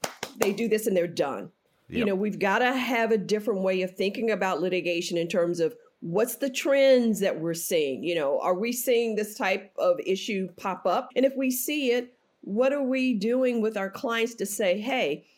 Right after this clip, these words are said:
Speaker 1: let's sit down. I think this is an issue that fundamentally you need to think about changing, or else we will continue to get these kinds of
Speaker 2: Yep.
Speaker 1: lawsuits."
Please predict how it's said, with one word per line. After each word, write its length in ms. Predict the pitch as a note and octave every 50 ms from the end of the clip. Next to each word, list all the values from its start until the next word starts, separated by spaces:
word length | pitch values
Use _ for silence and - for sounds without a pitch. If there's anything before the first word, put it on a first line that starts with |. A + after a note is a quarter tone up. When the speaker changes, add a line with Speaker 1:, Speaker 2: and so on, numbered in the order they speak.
| _ _ -
Speaker 1:
let's 240 | - C#4+ F4 F4 -
sit 140 | - D4
down. 460 | C4 A#3 G3+ F#3+ F3 D3+ D3 D3 - - - _ _
I 100 | F#3 G3
think 300 | G#3 G#3 D4 D4 B3+ -
this 160 | - A#3+ A#3+
is 100 | A3+ F#3+
an 120 | F#3 E3+ E3
issue 500 | E3+ F#3+ - - - C4 C4+ C#4 C4+ C4+ C4+ - _ _ _ _ _ _
that 220 | - F3 F3+ - -
fundamentally 640 | A3+ A3+ A3+ A3 A3 A3 A3 A3 A3 G#3 G#3 G3
you 160 | G3 F#3 F#3+ F3+
need 300 | G3 G3 G#3 G3+ G3+ G3+
to 80 | G3
think 180 | G3+ A3 G#3 G#3
about 500 | F#3 F3 F#3+ F3+ F3 D#3 - - - _
changing, 560 | - - C4+ A#3 A#3 C4 C#4 C4 D4+ D4 C#4 C#4
or 100 | F#3+ D#3+
else 180 | F#3 G#3+ G#3+
we 80 | A3+ A#3+
will 120 | A3 G#3
continue 480 | G#3+ G3+ E3+ E3 - - B3 B3 A#3+ A3
to 100 | F#3 F#3
get 240 | F3 F3+ F#3 F3+ -
these 220 | G3+ G3 F#3+ F#3+
kinds 520 | - - A3 F#3+ F3+ F3+ F3 F3 F3 E3+ -
of 160 | - - D#3+
Speaker 2:
Yep. 80 | F3
Speaker 1:
lawsuits." 600 | F3 D3 D3 D3 D3+ - - C#3 A#2 - - -